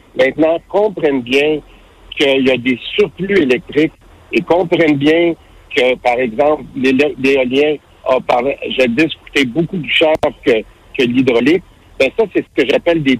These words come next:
données de gestion. On, on est capable d'identifier qu'il y a des surplus,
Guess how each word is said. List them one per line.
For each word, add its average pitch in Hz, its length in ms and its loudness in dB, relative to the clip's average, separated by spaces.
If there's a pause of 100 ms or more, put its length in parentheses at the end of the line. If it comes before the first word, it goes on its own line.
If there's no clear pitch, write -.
(100)
données 151 260 2
de 135 60 -6
gestion. 117 400 -2 (340)
On, 110 200 2 (180)
on 123 120 2
est 123 60 2
capable 147 380 0
d'identifier 139 600 0
qu'il - 100 -2
y - 20 2
a 110 40 2
des 110 260 -2
surplus, 139 480 0